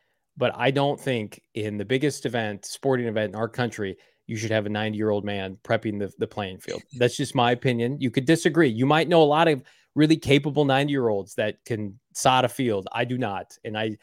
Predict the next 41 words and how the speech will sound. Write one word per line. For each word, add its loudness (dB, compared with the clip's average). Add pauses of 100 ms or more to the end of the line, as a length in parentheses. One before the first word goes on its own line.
(260)
that 8
was 2
such 2
a 0
gimmick -2
that -2
backfired 0
too, -4
'cause -10
it's -10
like, -6
"This -2
is -4
a -4 (160)
great 6
story. 0
He's -12 (100)
prepped 0
so 0
many -2
fields." 0
It's -6
like, 2 (360)
"Yeah, 6
let's 2
get 8
an 2
heir 4
apparent. -2
Do -6
you 0
have 4
an -2
heir 2
apparent 0
ready 2
to 2
go? 4
You 6
have 2
somebody, 2